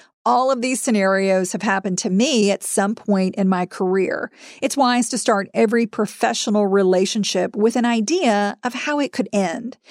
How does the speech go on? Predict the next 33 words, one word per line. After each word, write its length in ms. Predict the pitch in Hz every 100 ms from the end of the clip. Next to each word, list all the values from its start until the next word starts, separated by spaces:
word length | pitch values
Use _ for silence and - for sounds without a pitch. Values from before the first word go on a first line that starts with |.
| - -
This 240 | 190 277 -
ensures 560 | 254 - 220 214 208
that 140 | 226 196
you're 160 | 214
never 400 | 202 208 214 226
caught 320 | 220 220 196 -
completely 640 | 208 - 254 247 226 208
off 260 | 185 185 -
guard. 480 | 190 160 - - - _ _ -
Knowing 400 | 196 220 226 214
that 160 | 208 175
you've 200 | 208 208
thought 440 | - 240 226 254
about 280 | 220 208 208
the 140 | 208
end 160 | 196 190
of 80 | 202
a 60 |
job 580 | 175 196 185 185 185 196
or 160 | 196 202
a 40 |
business 460 | 185 214 208 196 -
partnership 760 | - 196 196 185 196 190 180
can 160 | - 220
make 200 | 269 -
you 80 | 440
feel 220 | 381 294
more 220 | 269 269
secure 600 | - - - 311 208 208 226
about 380 | 185 214 208
a 40 | -
potential 440 | 202 220 185 -
split. 540 | - - 208 185 160